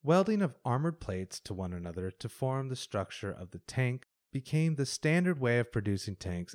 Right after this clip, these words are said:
as the war continued on. Remember, Germany only welded their tanks together, having come up with the perfect weld in nineteen thirty-two.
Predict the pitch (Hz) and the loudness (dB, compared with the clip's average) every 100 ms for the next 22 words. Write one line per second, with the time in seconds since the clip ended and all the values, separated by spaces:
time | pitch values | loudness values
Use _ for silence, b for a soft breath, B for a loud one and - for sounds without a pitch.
0 | _ 107 95 90 92 87 - 90 - 85 | _ -6 -4 -4 -2 -4 -4 -12 -8 -8
1 | 82 90 95 78 - - _ _ 135 151 | -6 -4 -2 -4 -10 -18 _ _ 4 6
2 | 165 101 85 107 - _ _ 127 143 170 | 4 4 0 -2 -8 _ _ 2 2 4
3 | 170 127 - - 123 139 139 123 101 101 | 4 2 -2 0 2 4 2 2 2 0
4 | 95 85 90 - 92 87 - 85 80 78 | 0 -4 -4 -4 -8 -8 -10 -10 -10 -10
5 | 73 _ _ _ 120 117 110 - 113 110 | -14 _ _ _ -2 -2 -4 -2 0 0
6 | 110 104 101 - 98 95 95 90 - 110 | 0 -2 -4 -4 -4 -2 -4 -6 -4 -4
7 | 110 101 - 95 104 113 123 - 107 120 | -4 -8 -4 0 0 0 -4 -8 -8 -2
8 | 120 117 127 127 120 120 - 123 123 | -2 0 -2 0 0 0 0 0 0